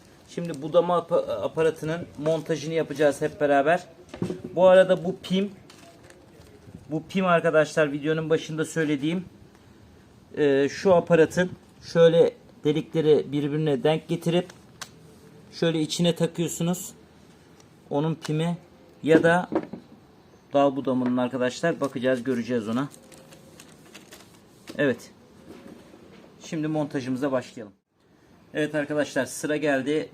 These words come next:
dal budamamıza. Şimdi bunun montajını yapalım. Şöyle şu kafayı söküyoruz.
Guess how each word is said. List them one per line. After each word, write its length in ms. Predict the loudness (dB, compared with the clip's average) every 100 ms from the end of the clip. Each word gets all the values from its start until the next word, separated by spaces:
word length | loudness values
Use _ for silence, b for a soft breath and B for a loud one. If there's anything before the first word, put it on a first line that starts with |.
| -4
dal 220 | -2 -2
budamamıza. 600 | -4 -4 -4 -6 -6 -6 -10 -20 -20
Şimdi 400 | -10 -6 -4 -4
bunun 160 | -4 -2
montajını 520 | -2 -4 -6 -8 -4
yapalım. 380 | -4 -4 -8 -10 -14 -20 -20 -20 -20 -20 -20 -20 -20 -20 -20 -10
Şöyle 400 | -8 -8 -10 -14 -18 -20
şu 200 | -18 -16 -16 -16
kafayı 340 | -14 -14 -12 -16 -10
söküyoruz. 480 | -8 -6 -8 -12